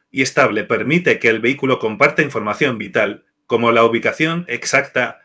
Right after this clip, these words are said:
y la gravedad del incidente, casi al instante. Esto puede hacer la diferencia entre una respuesta rápida y una larga espera. Protección contra ciberataques. En un mundo donde todo está conectado, la seguridad digital es crucial.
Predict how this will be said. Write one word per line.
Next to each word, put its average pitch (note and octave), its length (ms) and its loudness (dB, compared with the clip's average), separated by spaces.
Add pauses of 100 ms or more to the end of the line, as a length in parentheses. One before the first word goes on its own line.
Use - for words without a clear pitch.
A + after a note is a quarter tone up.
(140)
y E3 120 -2
la A#2 140 2
gravedad A2 460 2
del A#2+ 160 2
incidente, A#2 720 -2 (160)
casi C#3+ 300 0
al G#2+ 160 0
instante. F2+ 640 -12 (340)
Esto E3+ 260 -2
puede C3 220 2
hacer A#2 260 0
la A2 140 2
diferencia C#3 540 0
entre A#2 260 0
una A#2+ 220 2
respuesta A2 500 -2
rápida A2+ 460 0
y A2+ 100 -4
una B2 180 0
larga A#2 300 2
espera. F#2+ 500 -6 (300)
Protección B2+ 680 0
contra A2+ 360 0
ciberataques. G#2+ 760 0
En A#2 100 -6
un B2 80 -2
mundo D#3 400 4
donde G#2 300 -4
todo A2+ 280 2
está B2 280 0
conectado, G#2+ 840 -2
la C3 160 0
seguridad A2 580 -2
digital B2+ 640 -2
es D3 200 0
crucial. G2+ 580 -6